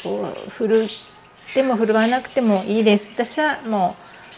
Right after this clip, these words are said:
ふるうんだったらビニール袋に入れて、ダマを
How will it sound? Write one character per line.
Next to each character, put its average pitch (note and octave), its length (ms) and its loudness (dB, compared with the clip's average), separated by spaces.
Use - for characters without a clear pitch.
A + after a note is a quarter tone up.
ふ A#3 100 -2
る C#4 220 2
う - 20 -2
ん C#4 80 -2
だ C#4 80 0
っ C4+ 40 -2
た E4 180 0
ら F4+ 160 2
ビ G3+ 160 2
ニ G#3+ 140 4
ー G#3 40 4
ル G#3 80 4
袋 G3+ 320 0
に F#3 80 0
入 F3+ 80 2
れ F3+ 100 2
て、 D4 360 0
ダ F#3+ 100 2
マ F#3+ 240 2
を F3 80 -2